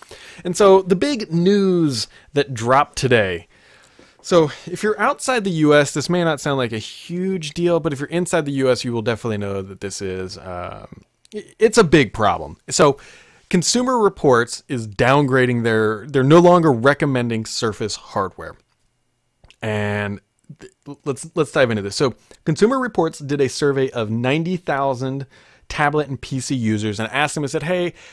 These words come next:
have you had any issues within two years of buying your device?" Anything from, like, freezing,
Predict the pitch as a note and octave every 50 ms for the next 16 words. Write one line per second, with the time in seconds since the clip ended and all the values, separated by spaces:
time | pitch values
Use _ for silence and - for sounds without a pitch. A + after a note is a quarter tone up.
0 | - - - E3+ F3 G#3 B3 B3+ A#3+ A3+ G3+ - - C#3+ C#3 - D#3 D3 C3+ C3+
1 | B2+ A2 C3 A#2+ A2+ - - - F#3 F#3+ F#3 E3+ C#3 B2+ A#2+ A#2 A2+ A2+ A2 A2
2 | - - _ _ _ _ A#2 A2 G#2+ G#2 G2+ G2 A2+ G#2+ G#2+ G#2+ G2+ G2 G2 F#2
3 | G2+ G2 G2 A2+ A#2 A2+ G#2+ - - B2+ B2+ B2+ A2+ - A#2+ G#2+ - G2+ F#2 -
4 | - - - F#3 F#3+ F#3 E3+ D#3+ D3 D#3+ D#3 D3+ C#3+